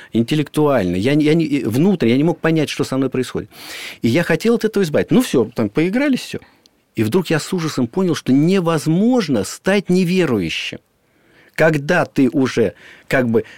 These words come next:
почувствовал и знаешь, что Бог есть, знаешь не головой, а знаешь, э, потрохами, да?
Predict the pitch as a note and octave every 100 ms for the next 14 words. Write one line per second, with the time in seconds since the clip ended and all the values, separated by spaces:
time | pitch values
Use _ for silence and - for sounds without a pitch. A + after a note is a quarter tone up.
0 | - - E3 - G#3+ F#3 - A#2 F2+ D#2
1 | - _ _ C3 C3 F3 C#3 A2+ - B2
2 | C3+ - C#3 G#2 C#3+ A#2+ - B2 A2+ B2
3 | C3+ D3+ A#2+ G2+ B2+ A2+ F#2 - - -
4 | - - A2 G#2 C#3+ - D#3 - B3+ C4
5 | G2+ F2 E3